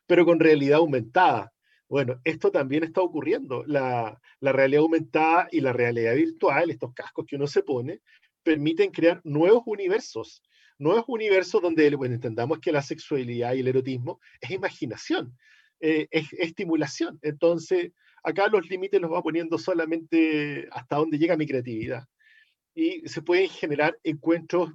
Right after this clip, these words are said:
virtuales o encuentros de realidad aumentada, que serían la pseudo realidad, donde se acercan personas que a lo mejor nunca van a saber quiénes eran realmente por detrás. Y van a, eh, elicitar,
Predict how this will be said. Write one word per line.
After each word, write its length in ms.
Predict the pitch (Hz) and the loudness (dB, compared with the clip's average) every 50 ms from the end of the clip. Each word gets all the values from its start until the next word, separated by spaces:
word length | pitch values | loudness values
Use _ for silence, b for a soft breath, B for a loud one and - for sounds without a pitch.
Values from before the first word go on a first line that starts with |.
| - _ | -10 _
virtuales 760 | - 127 123 123 - - 156 156 156 156 165 170 - - _ b b b b b b | -6 -6 -6 -6 -4 -2 0 2 2 2 2 0 -2 -6 _ b b b b b b
o 140 | - 143 135 | -6 -4 -4
encuentros 560 | 139 131 127 151 160 156 147 - 170 160 - _ | -4 0 0 0 0 0 0 -2 -2 -2 -2 _
de 140 | 127 135 143 | 0 0 4
realidad 420 | 131 147 139 131 131 131 143 147 | 4 4 4 4 2 2 2 2
aumentada, 640 | 147 151 156 175 180 180 - - 156 143 143 156 - | 2 2 0 -2 -4 -4 0 2 4 4 4 4 2
que 120 | - - 147 | -2 -8 -10
serían 280 | - 131 135 147 139 | -8 -6 -4 -4 -4
la 100 | 135 127 | -4 -6
pseudo 500 | 123 - - - 175 180 196 214 208 220 | -8 -8 -6 -2 0 0 0 4 4 4
realidad, 560 | 208 202 208 214 214 226 226 190 160 165 - - _ _ _ _ _ _ _ _ | 4 4 0 -2 -4 -2 0 0 0 0 -2 -6 _ _ _ _ _ _ _ _
donde 800 | _ 156 180 175 165 151 170 170 170 170 170 170 170 175 170 - - - 160 | _ -2 -2 -2 -2 0 2 4 4 6 4 4 4 2 0 -4 -6 -8 -8
se 200 | - - - 202 | -8 -2 -2 -2
acercan 400 | 175 - - 302 330 - 381 - | -2 0 -2 -4 -2 -4 -4 -4
personas 440 | - 392 262 - - 214 196 220 226 | -4 -4 -4 -2 -2 0 0 -2 -4
que 120 | - - 202 | -4 -4 -2
a 20 | |
lo 100 | 185 185 | -2 -2
mejor 360 | 175 175 156 - 208 214 214 - _ _ _ _ _ _ _ | -2 -4 0 0 0 0 0 -4 _ _ _ _ _ _ _
nunca 320 | 170 208 240 - - 247 | -8 -8 -6 -4 -2 0
van 120 | 240 240 233 | 0 0 -2
a 80 | 247 | -4
saber 420 | 247 - - 208 185 190 202 202 - _ | -6 -6 -4 -2 0 0 0 0 -2 _
quiénes 260 | - 196 190 202 202 | -6 -4 -4 -4 -6
eran 300 | 208 220 220 214 226 208 | -6 -4 -4 -4 -4 -4
realmente 580 | 202 - 170 165 160 151 143 160 165 165 160 170 | -4 -2 0 0 0 0 -2 -4 -4 -4 -6 -6
por 140 | 160 151 120 | -6 -6 -6
detrás. 420 | 117 120 - 104 - - - _ b b b b b b | -6 -6 -6 -8 -8 -10 -14 _ b b b b b b
Y 140 | _ 381 403 | _ -10 -4
van 180 | - 214 214 220 | -2 0 0 0
a, 140 | 453 453 - _ _ _ _ _ _ _ _ _ _ _ _ | 0 -2 -4 _ _ _ _ _ _ _ _ _ _ _ _
eh, 520 | - 170 165 165 165 160 160 160 165 165 165 _ | -2 2 4 6 6 4 4 2 -2 -4 -4 _
elicitar, 600 | - 202 220 226 - 208 185 214 233 269 233 170 | 0 0 0 0 -4 -2 2 4 6 6 6 4